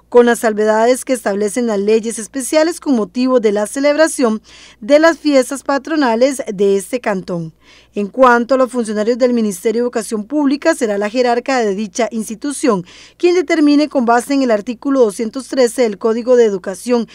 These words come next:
y mediante circular interna si el día señalado en las horas señaladas se les otorgará como asueto a los funcionarios de dicha cartera que laboren en ese cantón.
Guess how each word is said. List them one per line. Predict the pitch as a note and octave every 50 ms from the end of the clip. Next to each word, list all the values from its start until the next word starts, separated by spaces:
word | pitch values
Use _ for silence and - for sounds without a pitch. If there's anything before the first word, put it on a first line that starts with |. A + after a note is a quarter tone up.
| - - - -
y | A#3+ B3 A#3+
mediante | A#3 A3 A#3 A#3+ B3 - A3+ G3
circular | - - G#3+ - - G#3+ G#3 G3+ G#3
interna | A3+ A#3+ - D#4+ D4+ B3+ A3 G#3 G3+ F#3+ - - - - -
si | - - E4+
el | E4 D#4 C#4
día | D#4 D#4 D#4 C#4
señalado | - D#4+ D4 D4+ D4+ C#4+ C#4+ C#4 C#4 C#4 C#4+ C#4+
en | C#4 C4 A3+
las | G#3+ G#3 - -
horas | C4 B3+ B3 A#3 -
señaladas | C4 B3+ C#4 C#4+ C#4 B3+ B3 B3 B3+ C4 B3
se | - C4 A#3
les | A#3 A3+ G#3+ - -
otorgará | - A#3 G3+ - A#3+ A3+ G#3+ A3 G#3 G#3+ A#3 C#4+ C4+
como | - E4+ D#4+ D#4+
asueto | D#4+ - - C4+ A#3+ A#3 A#3 A3+ C4+ B3+
a |
los | B3 B3 A#3
funcionarios | B3+ C4+ B3+ - D#4 C#4+ B3 A#3 C4
de | B3 B3+ G#3+
dicha | F#3 G3+ F#3 - B3+ A#3+
cartera | - A3 F#3 F#3 - F#3 F#3 F3+ F3 - - - - - _ _
que | - A3+ A3+
laboren | A3 G#3 G3+ A3 A3+ B3 C#4 C#4+ -
en | A3 G3+ F#3
ese | F3+ - - B3
cantón. | - C4 C4 B3+ - D#4 D#4 D#4+ D4